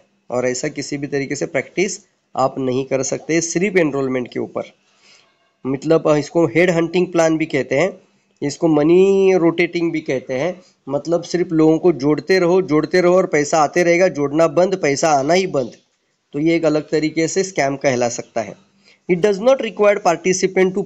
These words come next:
purchase good or service। हो, यस, दूसरा पॉइंट है कि वहाँ पर डिस्ट्रीब्यूटर्स को प्रोडक्ट या सर्विस को परचेज करने का रिक्वायरमेंट नहीं है, ऐसा बोला जाता है।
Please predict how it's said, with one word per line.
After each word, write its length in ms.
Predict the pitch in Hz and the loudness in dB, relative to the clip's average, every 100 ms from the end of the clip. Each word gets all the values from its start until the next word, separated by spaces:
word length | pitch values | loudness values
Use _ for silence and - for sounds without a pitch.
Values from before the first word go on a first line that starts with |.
| 175 | -2
purchase 360 | 151 - 180 156 | -2 0 0 2
good 120 | 160 | 4
or 100 | 156 | 4
service। 580 | 147 147 131 113 - - | 0 -4 -4 -4 -10 -6
हो, 180 | 139 135 | -2 -2
यस, 200 | 143 123 | -2 -2
दूसरा 360 | 120 147 170 | -4 -2 0
पॉइंट 300 | 170 156 135 | 0 0 0
है 200 | 160 196 - - _ | 0 -2 -6 -20 _
कि 80 | 165 | -2
वहाँ 260 | 165 160 170 | 2 2 2
पर 180 | 202 | 0
डिस्ट्रीब्यूटर्स 760 | 190 180 - 185 180 185 185 180 | 0 0 0 0 0 2 2 0
को 280 | 170 196 226 - _ _ _ _ - | 2 2 2 -2 _ _ _ _ -4
प्रोडक्ट 480 | 160 170 208 226 190 | 0 4 4 2 -2
या 260 | 180 175 | 2 2
सर्विस 420 | 180 180 156 156 156 | 2 -2 -2 -2 0
को 220 | 175 196 | 2 2
परचेज 480 | 196 160 - 175 170 | 0 -14 -4 -2 0
करने 420 | 165 143 151 156 | -2 0 0 -2
का 440 | - - 175 185 | -4 2 4 4
रिक्वायरमेंट 760 | 180 151 - 151 151 160 170 139 | 2 -2 2 2 4 4 4 2
नहीं 300 | 135 175 196 | 2 4 6
है, 120 | 175 | 4
ऐसा 140 | 143 143 | 0 -4
बोला 320 | 135 131 127 | -4 -2 -2
जाता 320 | 123 113 123 | -2 -4 -2
है। 240 | 139 185 | -2 -2